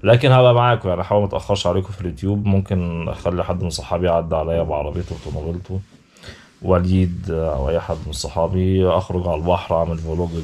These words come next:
كده اتكلم معاكم. آه، يعني أنا الحمد لله زي ما انا شغال في البرفانات،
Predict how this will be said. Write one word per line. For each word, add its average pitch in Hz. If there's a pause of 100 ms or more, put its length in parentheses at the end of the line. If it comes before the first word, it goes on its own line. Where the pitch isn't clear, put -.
كده 85
اتكلم 82
معاكم. 90 (1120)
آه، 104
يعني 117
أنا 113
الحمد 143
لله 135
زي 110
ما 107
انا 107
شغال 98
في 95
البرفانات، 82